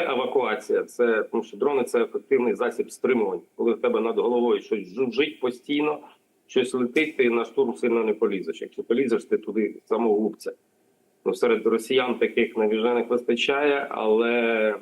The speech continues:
я ж кажу, це дуже гарне стримування, і вони не доходять до наших позицій, немає прямого вже стрілецького бою, контактного бою, і це вбереже життя наших хлопців, які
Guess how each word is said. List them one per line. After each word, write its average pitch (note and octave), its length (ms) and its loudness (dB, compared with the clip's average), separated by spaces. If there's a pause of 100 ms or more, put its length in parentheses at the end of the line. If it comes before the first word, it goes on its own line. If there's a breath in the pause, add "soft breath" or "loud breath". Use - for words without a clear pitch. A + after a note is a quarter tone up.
(140)
я G2 120 -2
ж - 120 -20
кажу, G2+ 260 0
це G2+ 380 0 (400)
дуже C#3 200 4
гарне A2+ 280 2
стримування, C3+ 520 2
і G#2 100 2
вони A#2+ 180 -2
не A#2 100 0
доходять A#2 440 0
до A#2 80 2
наших A#2 360 -4
позицій, C3 540 0 (340 loud breath)
немає A2+ 380 2
прямого A2 500 0
вже G#2 160 0
стрілецького G#2+ 680 0
бою, C3 360 2
контактного G#2+ 580 -4
бою, G#2+ 440 0 (100)
і G#2+ 420 -10 (840)
це B2+ 60 0
вбереже A2 500 -2 (200)
життя G#2 280 -6
наших G2 340 -8
хлопців, A2 380 -4
які F#2+ 460 -6